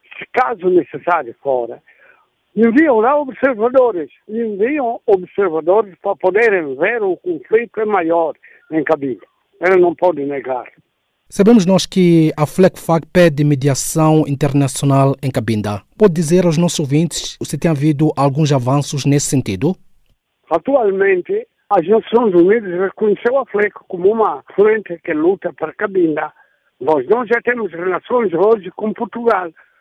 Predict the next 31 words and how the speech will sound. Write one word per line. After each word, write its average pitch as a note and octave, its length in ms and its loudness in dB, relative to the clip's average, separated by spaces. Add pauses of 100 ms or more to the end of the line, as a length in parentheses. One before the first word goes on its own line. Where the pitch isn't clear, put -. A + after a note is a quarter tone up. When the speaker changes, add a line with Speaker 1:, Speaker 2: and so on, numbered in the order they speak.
(520)
Speaker 1:
E C#3+ 80 -6
Portugal A3 640 -2 (180)
é A3 140 0
o G#3+ 140 0
nosso G#3 360 -2
protetor. G3 840 -2 (400)
Portugal F#3+ 560 0
é G#3+ 140 4
que - 200 -20
compreende G3 560 -4
melhor F#3 640 -4 (320)
a F3 80 -4
história G3+ 440 -2
de G3+ 140 0
Cabinda, G3 560 -4 (420)
porque E3+ 260 -6
ele A3 320 0
é G#3+ 40 -2
que - 220 -18
sabe F#3 420 -4 (220)
como A#3 200 -2
é G#3+ 40 -2
que - 120 -16
chegou G3+ 280 2
em F3+ 100 -2
Cabinda, D3+ 560 -2 (220)
como A3 200 -4
é G#3+ 40 -6
que - 140 -10
os F#3 120 -6
cabindas F#3+ 580 0